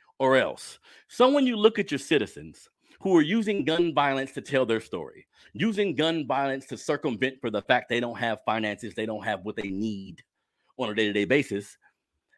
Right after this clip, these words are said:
how dare you try to discipline our community? If you're not gonna bring resources to the black community, black businesses, you see what I'm saying? If you're not gonna change the prison industrial complex and put it in a manner where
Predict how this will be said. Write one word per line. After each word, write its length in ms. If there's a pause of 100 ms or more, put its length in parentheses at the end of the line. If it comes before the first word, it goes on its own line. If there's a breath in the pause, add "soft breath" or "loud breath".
how 240
dare 280
you 200
try 240
to 80
discipline 460
our 140
community? 520 (220 loud breath)
If 180
you're 120
not 200
gonna 160
bring 320
resources 580
to 100
the 80
black 240
community, 320
black 340
businesses, 720 (680)
you 80
see 80
what 40
I'm 60
saying? 260 (200 loud breath)
If 180
you're 120
not 220
gonna 320 (440)
change 720
the 140
prison 420
industrial 720
complex 720
and 220
put 200
it 120 (100)
in 120
a 80
manner 420
where 480